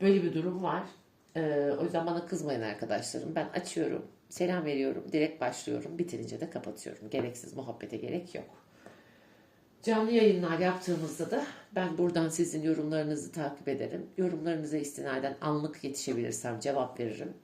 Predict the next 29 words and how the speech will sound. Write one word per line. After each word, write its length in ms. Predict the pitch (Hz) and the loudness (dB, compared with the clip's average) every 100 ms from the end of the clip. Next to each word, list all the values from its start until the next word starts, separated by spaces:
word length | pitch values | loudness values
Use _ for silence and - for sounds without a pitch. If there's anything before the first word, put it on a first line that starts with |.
| - | -10
Hiç 240 | 175 - | -8 -4
bilmiyorum, 380 | 180 131 127 117 | -4 -2 -4 -2
canlı 260 | 139 135 139 | -2 -2 -2
yayın 180 | 143 | -6
hiç 180 | 175 175 | -6 -4
yapmadık 340 | - - 123 131 | -6 -6 -10 -6
henüz, 400 | 135 175 196 - | -4 -4 -6 -4
başlayamadık 580 | 139 - 147 135 123 - | -4 -2 -4 -4 -8 -12
bir 80 | - | -10
türlü. 320 | 131 - - - - - - - - - | -8 -4 -4 -6 -16 -20 -20 -20 -20 -8
Ee, 120 | 156 151 | -4 -2
nasıl 320 | 175 165 135 | 0 -2 -2
olur 300 | 135 - 196 | -2 -2 0
bilmiyorum, 360 | 175 143 135 | 0 0 -2
canlı 260 | 135 147 151 | 0 0 0
yayınlarda 540 | 151 139 139 135 131 | 0 0 -2 -4 -2
zaman 480 | 127 143 135 139 131 | 0 2 2 2 -2
uzayabiliyor. 720 | 147 147 - 202 196 135 104 - - - - | 0 2 2 2 2 0 0 -4 -16 -20 -20
Sohbet, 500 | - 139 - 127 - | 0 0 0 -4 -4
muhabbet 500 | 131 127 - - - | -4 -4 -4 -6 -2
karşılıklı 580 | 139 113 - 110 - 123 | 0 0 0 -8 -6 0
olduğu 240 | 113 - | 0 0
için. 260 | - - - | -6 -8 -2
Ama 200 | 170 175 | 0 0
bu 120 | 202 | 0
video 340 | 269 - 165 | -2 2 2
kaydı 460 | 143 120 117 139 151 | 2 0 0 -4 -4
yapamam 480 | 165 160 175 139 110 | -4 -2 -2 -2 -4
yani. 240 | 107 - | -6 -8